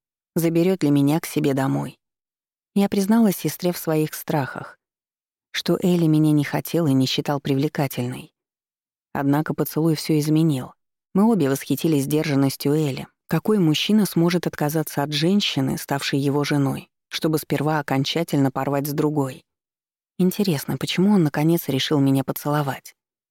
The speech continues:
Я получила ответы на некоторые вопросы уже на следующий день, когда поговорила с мамой.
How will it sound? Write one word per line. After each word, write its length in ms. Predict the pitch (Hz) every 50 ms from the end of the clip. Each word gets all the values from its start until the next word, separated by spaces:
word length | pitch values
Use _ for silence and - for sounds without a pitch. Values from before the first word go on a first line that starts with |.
| _ _ _ _ _ _ _ _ -
Я 120 | 214 240
получила 480 | - 240 226 226 220 - - 233 214 202
ответы 340 | 190 - 214 240 240 - 208
на 120 | 190 175
некоторые 480 | 180 185 185 - - 170 - 170 165 156
вопросы 500 | 156 151 151 - - 220 214 - - 160
уже 180 | 156 156 180
на 140 | 180 170 151
следующий 480 | - - 160 156 156 151 - - 165 165
день, 320 | 156 147 139 127 123 117
когда 240 | - 160 147 147 147
поговорила 560 | - 151 147 143 139 143 147 147 143 143 143
с 120 | - - -
мамой. 440 | 143 131 127 123 123 143 156 -